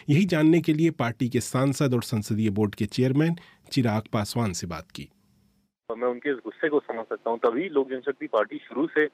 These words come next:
Speaker 2: और मैं व्यक्तिगत तौर पर शुरू से इस बात की मांग करता रहा हूँ कि इसकी एक स्वतंत्र एजेंसी से इसकी जांच होनी चाहिए। देखिए, मुझे कोई रत्ती भर मुझे संदेह नहीं है एमएचआरडी पर, अ, एचआरडी ministry पर।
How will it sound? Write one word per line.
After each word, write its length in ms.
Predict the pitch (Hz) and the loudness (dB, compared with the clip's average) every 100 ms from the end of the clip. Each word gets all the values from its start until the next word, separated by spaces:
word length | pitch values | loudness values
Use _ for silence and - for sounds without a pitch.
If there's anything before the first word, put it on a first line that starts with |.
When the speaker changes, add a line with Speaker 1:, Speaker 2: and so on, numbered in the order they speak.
| - - - | -8 -6 -2
Speaker 2:
और 120 | 127 | 0
मैं 160 | 127 | 2
व्यक्तिगत 400 | 170 151 - 151 147 | 2 0 -2 -4 -2
तौर 120 | 131 | -2
पर 160 | 131 135 | -2 -4
शुरू 240 | - 120 | -6 -12
से 140 | 131 143 | -6 -6
इस 60 | 123 | -2
बात 100 | 120 - | -2 -2
की 60 | |
मांग 220 | 117 107 135 | -4 -4 0
करता 300 | 135 - 131 | 0 2 2
रहा 120 | 117 | 4
हूँ 180 | 123 151 - - _ | 0 0 -8 -20 _
कि 60 | 170 | -6
इसकी 200 | - 196 | -2 -4
एक 80 | |
स्वतंत्र 460 | - 139 156 170 165 | 0 0 0 0 -2
एजेंसी 400 | 135 147 147 165 | -2 -4 -6 -8
से 220 | 165 180 | -4 -2
इसकी 200 | 147 - | -2 -4
जांच 240 | 143 117 120 | 0 0 0
होनी 140 | 117 113 | -6 -4
चाहिए। 320 | 107 98 104 | -2 -2 -2
देखिए, 480 | - - - 131 165 | -4 -6 -2 0 0
मुझे 240 | 147 170 | 0 -2
कोई 360 | 156 - 156 180 | -2 -2 0 2
रत्ती 300 | 127 - - | 0 -2 0
भर 160 | 143 | 0
मुझे 220 | 160 147 | 0 -2
संदेह 320 | 156 131 135 147 | -2 0 2 2
नहीं 180 | 147 | 2
है 60 | 151 | -2
एमएचआरडी 720 | - 117 123 143 143 131 151 | 0 0 0 2 2 0 -6
पर, 140 | 156 165 - - - - | 0 0 0 -8 -10 0
अ, 180 | 123 123 | 2 2
एचआरडी 320 | 127 151 151 | 2 0 0
ministry 440 | 139 123 139 - 131 | -4 -4 -4 -4 -4
पर। 180 | 101 | -4